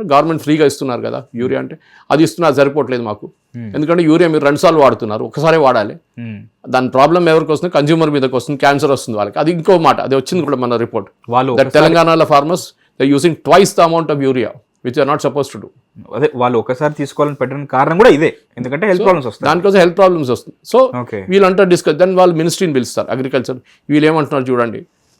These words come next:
Speaker 1: "కాదు కాదు సార్, మనం ఒకసారి ఇవ్వచ్చు, ఎందుకంటే హెల్త్ పారామీటర్స్ మీద డ-, డబ్ల్యూహెచ్ఓ కానీ వరల్డ్ హెల్త్ ఆర్గనైజేషన్ వీళ్ళు అన్నారు, 'No, no, no, you have to do only like this' అని." మన దగ్గర ఇక్రిసాట్ వాళ్ళు కూడా అదే చెప్పారని చెప్తారు వాళ్ళు, ఏదో
Speaker 2: Hmm.
Speaker 1: ఉంటుంది వాళ్ళ ఎక్స్క్యూజ్.
Speaker 2: Hmm.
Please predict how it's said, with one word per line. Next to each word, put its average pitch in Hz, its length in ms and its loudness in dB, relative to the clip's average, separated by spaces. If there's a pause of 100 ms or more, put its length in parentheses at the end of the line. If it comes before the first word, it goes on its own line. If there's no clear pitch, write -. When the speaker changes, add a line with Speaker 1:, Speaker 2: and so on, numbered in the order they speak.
Speaker 1:
"కాదు 185 200 4
కాదు 185 140 6
సార్, 180 160 4
మనం 151 380 -2
ఒకసారి 165 360 0
ఇవ్వచ్చు, 147 280 0
ఎందుకంటే 143 340 -4
హెల్త్ 135 200 -2 (140)
పారామీటర్స్ 135 440 -2
మీద 123 140 -6 (600)
డ-, 120 300 2
డబ్ల్యూహెచ్ఓ 127 560 0
కానీ 131 460 -2
వరల్డ్ 123 300 0
హెల్త్ 131 160 0
ఆర్గనైజేషన్ 123 520 -4
వీళ్ళు 120 180 -2
అన్నారు, 135 380 -4 (320)
'No, 135 100 -2
no, 139 80 0
no, 139 80 -2
you 131 140 2
have 123 100 -2
to 127 100 -2
do 127 120 0
only 127 160 -2
like 113 180 -2
this' 110 220 -10
అని." - 160 -14 (260)
మన 123 140 -8
దగ్గర 127 180 -2
ఇక్రిసాట్ 131 400 0
వాళ్ళు 127 120 0
కూడా 123 160 0
అదే 135 160 2
చెప్పారని 143 360 0
చెప్తారు 175 360 2
వాళ్ళు, 98 260 -4
ఏదో 135 140 -2
Speaker 2:
Hmm. 180 80 2
Speaker 1:
ఉంటుంది 156 240 0
వాళ్ళ 127 140 4
ఎక్స్క్యూజ్. 117 320 -6
Speaker 2:
Hmm. - 300 -20